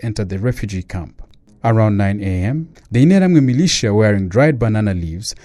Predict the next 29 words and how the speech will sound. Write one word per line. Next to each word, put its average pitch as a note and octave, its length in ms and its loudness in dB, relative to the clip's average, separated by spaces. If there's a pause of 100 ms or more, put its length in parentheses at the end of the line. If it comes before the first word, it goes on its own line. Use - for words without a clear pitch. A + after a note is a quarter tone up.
(100)
surround C#3 360 2
the C#3+ 80 0
camp A#2 440 2
and G#2+ 160 -4
began A#2+ 320 -2
killing G#2+ 300 -4
Tutsi - 360 -4
refugees. F2 680 -10 (320)
They B2+ 100 0
took G3+ 240 -2
the G3+ 80 -2
children E3+ 360 0
who D#3 100 4
had D3 180 0
survived C3 380 -2
the A2 80 -2
massacres A2 600 -2
and G2 140 -6
put A#2+ 180 -4
them A2 140 -4
together. B2+ 500 -4 (220)
They G#2+ 100 0
made G#2 300 0
porridge D#3+ 320 2
for F#2+ 180 -8
them D2+ 320 -12
and G#2+ 200 -8
poisoned G#2 540 -2
it. - 280 -20